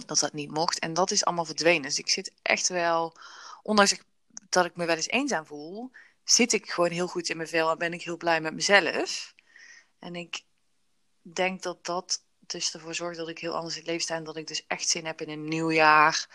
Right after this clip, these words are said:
Lekker werken. Ik hoop dat ik verliefd ga worden dit jaar. Daar heb ik ook echt wel zin in. En gewoon lekker, voor de rest zie ik het wel of zo. Alles zit gewoon goed.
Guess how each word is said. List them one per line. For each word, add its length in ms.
Lekker 340
werken. 540
Ik 160
hoop 400
dat 340
ik 160
verliefd 340
ga 180
worden 320
dit 160
jaar. 120
Daar 100
heb 80
ik 60
ook 120
echt 300
wel 120
zin 240
in. 580
En 160
gewoon 260
lekker, 500
voor 200
de 60
rest 400
zie 340
ik 80
het 120
wel 220
of 120
zo. 340
Alles 320
zit 180
gewoon 380
goed. 520